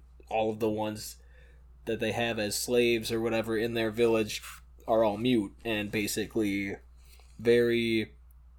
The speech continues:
you know, low, below them,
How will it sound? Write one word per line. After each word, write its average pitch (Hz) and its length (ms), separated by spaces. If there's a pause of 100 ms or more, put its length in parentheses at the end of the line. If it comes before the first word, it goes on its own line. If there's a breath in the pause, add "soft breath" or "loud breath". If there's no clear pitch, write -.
(140)
you 110 140
know, 101 440
low, 113 720 (1500)
below 156 420
them, 95 460